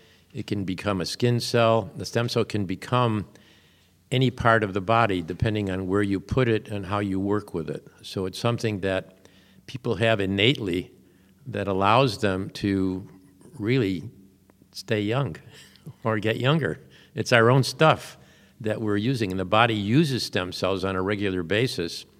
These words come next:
to help itself. You know, you can rebuild heart and rebuild brain, et cetera, with stem cells, and we know that this exists. The problem is that, or what we have been working on,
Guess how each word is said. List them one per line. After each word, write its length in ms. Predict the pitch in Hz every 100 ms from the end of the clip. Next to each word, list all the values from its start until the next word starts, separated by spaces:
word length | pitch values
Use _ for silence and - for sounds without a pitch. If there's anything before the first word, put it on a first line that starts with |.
| - _ _ _ _
to 180 | - 104
help 260 | 98 139 -
itself. 500 | 95 - 80 71 -
You 80 | 82
know, 100 | 90
you 180 | 92
can 340 | 90 90 87 80 - _ _ -
rebuild 500 | 104 101 107 107 104
heart 460 | 104 101 113 110
and 200 | 90 90
rebuild 400 | 98 95 101 98
brain, 380 | 80 95 101 110
et 100 | 85
cetera, 380 | - 113 127 90
with 180 | 90 87
stem 280 | - 117
cells, 380 | 139 95 85 90
and 140 | 90 90
we 80 |
know 220 | 92 98 110
that 160 | 101
this 220 | - 95
exists. 640 | 90 80 104 120 - - - _ - _ _ _ -
The 60 |
problem 420 | - 127 143 113
is 220 | 95 90 80
that, 160 | 95 - - - _ _ _ _ _ -
or 140 | 92
what 160 | 98 101
we 260 | 98 90
have 180 | 101 101
been 160 | 90 87
working 380 | 120 123 98
on, 260 | 90 90 90